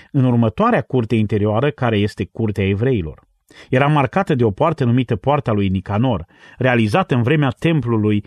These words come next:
Irodian din bronz corintic și era atât de masivă încât era nevoie de douăzeci de oameni pentru a o deschide și pentru a o închide. Aici oamenii se adunau pentru a se închina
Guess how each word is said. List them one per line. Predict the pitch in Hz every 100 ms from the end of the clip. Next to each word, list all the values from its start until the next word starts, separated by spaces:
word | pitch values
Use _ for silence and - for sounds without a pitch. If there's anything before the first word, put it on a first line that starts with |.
| -
Irodian | 117 113 98 131 139
din | 110 104
bronz | 101 151 131 -
corintic | 110 117 135 104 95 - _ _ _ _ - -
și | -
era | 156 147
atât | 139 202
de |
masivă | 180 135 - 165 135
încât | 120 135 123
era | 123
nevoie | 127 104 147
de | 127
douăzeci | 104 135 185 127 127
de | 113
oameni | 151 123
pentru | 104 117 113 113
a |
o | 107 101
deschide | 104 - 139 110
și | -
pentru | - 98 101
a | 85 101
o | 98
închide. | 90 - 90 - - _ _ _ _
Aici | 208 196 202
oamenii | 254 175
se | 139
adunau | 143 113 113 160
pentru | 139 120 117
a |
se | - 110
închina | 95 98 101 143